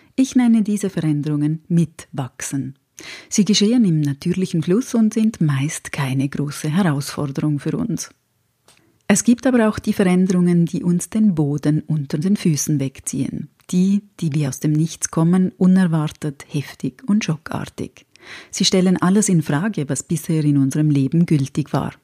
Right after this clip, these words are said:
Oft sind es Krankheiten, Unfälle, Jobverluste oder gar Todesfälle. Sie erschüttern den festen Boden wie ein Erdbeben. Sie schütteln uns derart durch, dass wir die Orientierung verlieren. Immer häufiger beobachte ich bei meinen Klientinnen und Klienten eine dritte Form von Veränderung,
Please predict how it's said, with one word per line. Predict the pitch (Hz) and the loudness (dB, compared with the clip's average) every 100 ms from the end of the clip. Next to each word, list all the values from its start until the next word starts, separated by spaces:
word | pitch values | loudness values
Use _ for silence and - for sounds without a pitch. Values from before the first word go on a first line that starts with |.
| _ - | _ -8
Oft | 151 - - | -6 -4 0
sind | 160 | 2
es | 147 - | 0 -2
Krankheiten, | 147 151 175 165 151 - 160 - | 0 0 0 -4 -4 -2 -2 2
Unfälle, | 160 160 160 147 143 147 143 - - | 2 2 2 0 0 -2 -6 -16 -2
Jobverluste | 156 139 - 160 151 - - 139 139 - | -2 0 -2 -2 -2 -4 -4 -4 -4 -4
oder | 151 160 | -2 -2
gar | 196 208 | -4 -4
Todesfälle. | - 143 139 151 - - - - _ _ _ - - - - | -2 -2 -2 -6 -6 -6 -6 -8 _ _ _ -18 -18 -20 -6
Sie | - 190 | 0 2
erschüttern | 196 233 240 254 | 2 0 2 2
den | 170 156 | 2 0
festen | - 165 - 170 | 0 -4 0 0
Boden | 147 156 170 147 | 2 0 2 2
wie | 139 | 2
ein | 139 147 | 2 0
Erdbeben. | 135 139 - - 135 - 67 - | -2 -6 -8 -4 -4 -4 -6 -8
Sie | - 147 | -6 -2
schütteln | - 180 202 196 | 0 0 2 2
uns | 175 165 | 2 2
derart | - 185 208 - | 0 0 -2 -4
durch, | 175 208 220 - - - | -2 -2 -2 -10 -20 -6
dass | 175 - | -4 -2
wir | 170 | -2
die | 185 | -2
Orientierung | 214 208 226 226 - 139 131 131 | -2 2 2 2 0 0 0 -2
verlieren. | - 190 156 131 - - 170 _ _ _ _ _ _ - | -2 0 0 0 -4 -8 -12 _ _ _ _ _ _ 0
Immer | 190 180 151 156 | 4 4 2 0
häufiger | 240 - 190 156 | -2 -2 -2 -2
beobachte | 143 175 160 175 175 - | -2 0 0 -2 -4 -2
ich | 190 | -2
bei | - 165 | 0 2
meinen | 156 151 143 | 2 2 0
Klientinnen | 180 151 147 156 156 151 | 0 2 2 0 2 2
und | 160 - | 0 -2
Klienten | 160 147 139 160 160 | -2 0 0 -2 0
eine | 160 180 | 2 0
dritte | 170 180 - 160 | 2 0 0 -4
Form | - 147 143 135 | -2 -2 -2 -4
von | - 147 | -2 -2
Veränderung, | 160 151 143 135 139 135 | 0 0 0 0 -2 -4